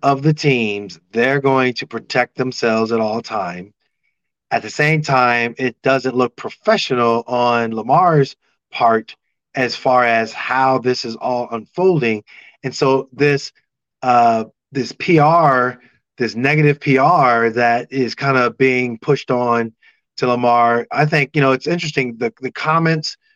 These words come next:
during the season was like, "Oh my God, you know, we got, we got to do what we got to do. Pay Lamar, let's go."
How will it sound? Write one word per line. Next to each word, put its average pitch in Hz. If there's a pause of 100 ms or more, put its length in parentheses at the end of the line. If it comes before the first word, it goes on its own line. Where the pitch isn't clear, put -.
(260)
during 139
the 120
season 139
was 113
like, 98
"Oh 151
my 131
God, 123
you 117
know, 98
we 135
got, 147
we 147
got 135
to -
do 131
what 127
we 139
got 117
to 127
do. 139
Pay 135
Lamar, 123
let's 131
go." 117